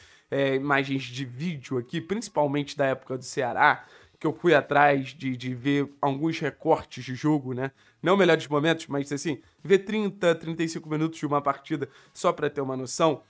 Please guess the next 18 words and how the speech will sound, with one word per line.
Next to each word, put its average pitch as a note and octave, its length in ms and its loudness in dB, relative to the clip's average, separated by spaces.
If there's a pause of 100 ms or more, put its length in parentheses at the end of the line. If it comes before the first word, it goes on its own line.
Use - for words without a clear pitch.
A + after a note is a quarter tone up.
(260)
E G#3+ 200 0
o A#3 140 0
que B3+ 140 -10
mais F4+ 320 0
me E4 100 2
agradou D#3 460 2
no C3+ 80 -2
Marcos C3+ 360 -6
Vitor D3+ 360 -4
são A#3+ 180 -8
três C4 240 -6
características E3+ 720 -4
que - 100 -8
eu D#3 40 4
acho D3+ 160 0
que D3 100 -12
chamam D3 300 -2
mais C#3+ 260 -2